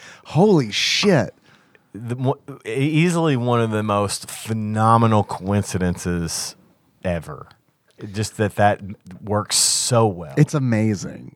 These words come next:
Speaker 1: It
Speaker 2: The, the
Speaker 1: really
Speaker 2: tornado
Speaker 1: is.
Speaker 2: scene
Speaker 1: I know,
Speaker 2: with
Speaker 1: with
Speaker 2: the
Speaker 1: Greg
Speaker 2: screaming
Speaker 1: Greg and
Speaker 2: and
Speaker 1: the,
Speaker 2: the,
Speaker 1: Greg Greg
Speaker 2: yeah,
Speaker 1: in the
Speaker 2: Greg
Speaker 1: Sky,
Speaker 2: in the
Speaker 1: and it's like,
Speaker 2: Sky.
Speaker 1: yeah, man.
Speaker 2: Fuck. <laughs>
Speaker 1: There's
Speaker 2: That alone is worth it.
Speaker 1: And I remember
Speaker 2: <laughs>
Speaker 1: when Dorothy meets Scarecrow, and it's like he's rolling around, like, acting a fool.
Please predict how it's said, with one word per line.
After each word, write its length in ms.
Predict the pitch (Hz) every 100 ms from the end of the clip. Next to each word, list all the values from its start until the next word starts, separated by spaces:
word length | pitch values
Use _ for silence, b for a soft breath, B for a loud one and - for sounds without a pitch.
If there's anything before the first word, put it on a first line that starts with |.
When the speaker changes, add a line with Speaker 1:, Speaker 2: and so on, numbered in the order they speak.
| -
Speaker 1:
It 80 |
Speaker 2:
The, 60 | 143
the 80 | 160
Speaker 1:
really 320 | 175 175 139
Speaker 2:
tornado 520 | 120 110 117 127 131
Speaker 1:
is. 60 | 123
Speaker 2:
scene 220 | - 131
Speaker 1:
I 120 | 131 160
know, 300 | 180 226 254
Speaker 2:
with 160 | 185 135
Speaker 1:
with 40 |
Speaker 2:
the 60 | 131
Speaker 1:
Greg 140 | 147 160
Speaker 2:
screaming 260 | 139 139 139 147
Speaker 1:
Greg 40 |
and 100 | 165
Speaker 2:
and 80 | 151
Speaker 1:
the, 40 | 120
Speaker 2:
the, 100 | 113
Speaker 1:
Greg 300 | 104 135 151
Greg 40 |
Speaker 2:
yeah, 100 | 135 127
Speaker 1:
in 60 | 147
the 40 |
Speaker 2:
Greg 60 | 135
Speaker 1:
Sky, 560 | - 123 123 139 165
Speaker 2:
in 60 | 185
the 40 | 175
Speaker 1:
and 60 | 135
it's 100 | 113
like, 300 | 104 107 104
Speaker 2:
Sky. 100 | 143
Speaker 1:
yeah, 400 | 139 208 240 156
man. 360 | 113 117 120 139
Speaker 2:
Fuck. 440 | 165 143 - - - - -
<laughs> 180 | 156 139
Speaker 1:
There's 140 | 160
Speaker 2:
That 220 | 147 214
alone 560 | 151 120 127 147 165 131
is 160 | 101 95
worth 480 | 80 90 110 110 -
it. 140 | -
Speaker 1:
And 120 | - 147
I 40 |
remember 480 | 156 160 165 170 160
Speaker 2:
<laughs> 80 | 156
Speaker 1:
when 280 | 139 131
Dorothy 360 | 113 123 120 131
meets 220 | 110 101
Scarecrow, 960 | - - 170 165 - 160 151 147 147 147
and 200 | 151 139
it's 180 | 135 -
like 380 | 127 123 120 -
he's 320 | 151 147 123
rolling 340 | 120 123 139
around, 600 | 131 123 123 127 135 135
like, 300 | 131 113 120
acting 340 | 113 123 - 131
a 40 | 113
fool. 600 | - 135 147 127 117